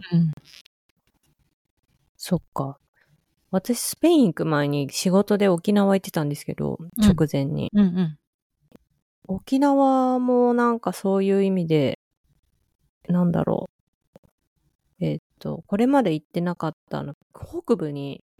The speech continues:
Speaker 2: 行ってたんですよね、今回。
Speaker 1: うんうん。
Speaker 2: あの、ちょっと待ってよ。
Speaker 1: 北部っていうのは、
Speaker 2: な-
Speaker 1: 那覇は南部なの？
Speaker 2: 北部っていうのは、那覇は中部かな？
Speaker 1: 中部？
Speaker 2: まあ、南部、南部か。南部だね。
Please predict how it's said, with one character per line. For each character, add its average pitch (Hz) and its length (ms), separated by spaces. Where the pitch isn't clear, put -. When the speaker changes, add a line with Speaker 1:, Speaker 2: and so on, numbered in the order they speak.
Speaker 2:
行 - 120
っ - 40
て 139 100
た 139 140
ん 127 60
で 123 80
す - 120
よ 143 60
ね、 143 160
今 - 160
回。 190 120
Speaker 1:
う 202 60
ん - 0
う 190 60
ん。 170 60
Speaker 2:
あ 156 200
の、 156 220
ち - 80
ょ - 0
っ - 40
と - 80
待 - 100
っ - 40
て - 100
よ。 - 160
Speaker 1:
北 277 340
部 165 100
っ 170 40
て 190 80
い 180 60
う 175 40
の - 140
は、 - 140
Speaker 2:
な- 240 100
Speaker 1:
那 285 60
覇 233 160
は 175 100
南 190 200
部 175 140
な 156 100
の？ - 20
Speaker 2:
北 - 80
部 - 60
っ - 20
て - 0
い - 0
う - 0
の - 80
は、 - 60
那 214 380
覇 247 300
は 160 140
中 202 640
部 120 160
か - 140
な？ - 80
Speaker 1:
中 233 240
部？ 214 160
Speaker 2:
ま 170 100
あ、 - 20
南 240 300
部、 - 280
南 247 200
部 226 120
か。 - 300
南 196 180
部 - 80
だ - 140
ね。 - 180